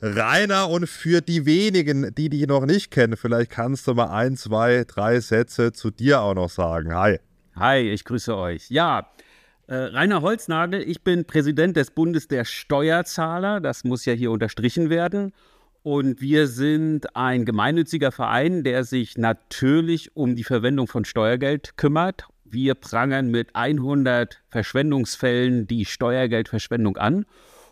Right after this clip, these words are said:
Speaker 2: Und wir wollen, dass das aufhört, weil nicht nur Steuerhinterziehung schädigt unser Gemeinwesen, sondern eben auch Steuergeldverschwendung. Ich sage immer, beides ist sozusagen,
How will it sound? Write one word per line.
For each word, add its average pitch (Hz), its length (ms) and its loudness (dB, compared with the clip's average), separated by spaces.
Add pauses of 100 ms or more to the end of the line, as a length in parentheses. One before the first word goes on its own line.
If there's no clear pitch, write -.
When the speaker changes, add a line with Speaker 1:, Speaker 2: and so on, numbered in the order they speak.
(120)
Speaker 2:
Und 139 280 0
wir 127 240 2
wollen, 156 360 4
dass 135 200 -2
das 156 180 -4
aufhört, 104 580 -2
weil 110 440 0
nicht 127 320 -4
nur 120 160 0
Steuerhinterziehung 123 1080 0
schädigt 165 540 -2
unser 156 300 -2
Gemeinwesen, 160 760 0
sondern 127 320 2
eben 131 160 -2
auch 117 180 -2
Steuergeldverschwendung. 120 1300 0 (420)
Ich - 60 -18
sage 131 260 0
immer, 131 140 4
beides 139 640 2
ist - 340 -2
sozusagen, 127 960 0